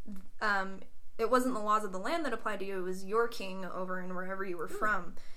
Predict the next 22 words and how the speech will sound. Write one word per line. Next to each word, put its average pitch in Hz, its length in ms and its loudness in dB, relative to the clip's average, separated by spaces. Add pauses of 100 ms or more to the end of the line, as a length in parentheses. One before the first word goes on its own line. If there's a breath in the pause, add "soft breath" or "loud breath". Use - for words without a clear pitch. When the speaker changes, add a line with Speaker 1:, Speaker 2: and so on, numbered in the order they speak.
(160 soft breath)
Speaker 1:
And 196 420 -2 (100)
people 214 260 0
started 185 600 2 (260)
to 180 540 0 (680)
kinda 226 280 0
realize 190 440 0
the 170 140 -2
issues - 320 -2
with - 140 -4
that, - 160 -4
which 220 120 -2
is 196 180 -2
also 185 440 -2
a - 120 -2
big 170 220 -4
factor 170 460 -2
as 175 240 -4
to 190 160 -2
why, 165 540 -2 (240)
uh, 180 180 0 (160)
things 190 200 -2
developed 175 540 -2